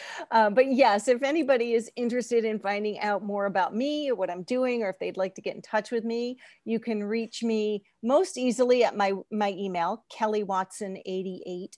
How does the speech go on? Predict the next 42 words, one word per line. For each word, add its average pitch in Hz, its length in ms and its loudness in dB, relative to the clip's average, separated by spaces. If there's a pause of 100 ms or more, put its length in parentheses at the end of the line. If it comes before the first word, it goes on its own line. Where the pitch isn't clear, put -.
(120)
at 196 180 -8
gmail 175 400 -8
dot 160 200 -10 (120)
com. 170 360 -10
It's - 160 -20
Kelly 190 340 -6
with 175 140 -6
an 170 180 -10
I, 170 320 -14 (300)
kelly 175 260 -8
watson 175 460 -14
eighty-eight 170 400 -10
at - 120 -16
gmail 165 280 -12
dot - 200 -12
com. 170 260 -14 (540)
Feel 226 160 2
free 240 200 -2
to 226 60 -4
email 226 380 0
me, 269 500 -2
give 220 140 0
me 226 80 0
your 214 120 -4
thoughts, 233 360 0
ask 220 200 0
me 233 80 -2
your 220 140 0
questions. 220 560 -2
You're 208 220 -6
welcome 208 640 -4
to 214 80 -2
reach 208 240 -8
me 202 120 -4
there. 180 320 -2 (320)
You 233 140 -2
can 233 160 0
also 208 380 2
connect 214 400 -4
with 220 120 0
me 208 220 -2
through 202 480 -2